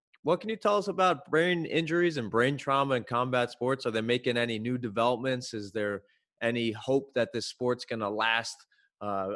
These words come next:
another twenty-five years and that it's not gonna be concluded now that it's on the E S P N era, more eyeballs and watching? And if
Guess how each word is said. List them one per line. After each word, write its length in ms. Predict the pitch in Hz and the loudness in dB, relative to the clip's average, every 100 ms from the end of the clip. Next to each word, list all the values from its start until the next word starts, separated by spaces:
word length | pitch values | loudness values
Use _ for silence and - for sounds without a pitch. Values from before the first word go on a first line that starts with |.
| - | -8
another 420 | 107 120 131 135 | -4 0 2 2
twenty-five 640 | 135 143 131 127 127 127 | 0 -2 -2 0 0 0
years 380 | 123 127 123 110 | 0 0 0 -2
and 100 | 107 | -4
that 160 | 104 101 | -4 -4
it's 180 | 95 117 | -4 -4
not 200 | 107 - | -4 -4
gonna 140 | 107 | -8
be 300 | 98 104 95 - | -6 -6 -8 -12
concluded 520 | 101 - 127 123 113 | -18 -4 -2 -2 0
now 200 | 113 113 | 0 0
that 80 | 107 | 0
it's 160 | - | -4
on 180 | 110 107 | -6 -6
the 160 | 98 117 | -6 -6
E 20 | |
S 120 | 107 | -6
P 120 | - | -4
N 100 | 117 | 0
era, 240 | 117 113 104 | 2 2 0
more 300 | 110 117 92 | 0 0 2
eyeballs 500 | 117 107 113 110 104 | 0 0 -2 -2 -4
and 80 | |
watching? 460 | 104 113 113 - 110 | -2 0 0 -4 -8
And 240 | 98 95 98 | -8 -10 -10
if 200 | 104 | -12